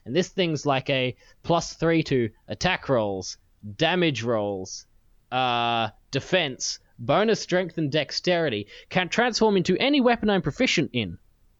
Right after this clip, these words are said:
Because of the backstory of my character in the world,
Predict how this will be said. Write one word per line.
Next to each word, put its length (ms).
Because 320
of 160
the 120
backstory 520
of 80
my 180
character 460
in 80
the 100
world, 440